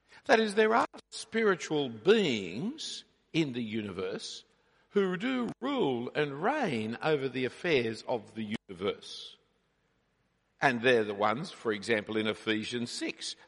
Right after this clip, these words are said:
the rulers and authorities and cosmic powers that with whom we do spiritual warfare. So that there are spiritual rulers in the universe that affect the life here in this world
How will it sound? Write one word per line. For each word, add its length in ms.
the 80
rulers 500
and 120
authorities 680
and 220
cosmic 600
powers 500
that 180
with 160
whom 240
we 100
do 220
spiritual 640
warfare. 580
So 240
that 180
there 180
are 260
spiritual 760
rulers 480
in 120
the 120
universe 500
that 140
affect 440
the 80
life 480
here 320
in 160
this 200
world 500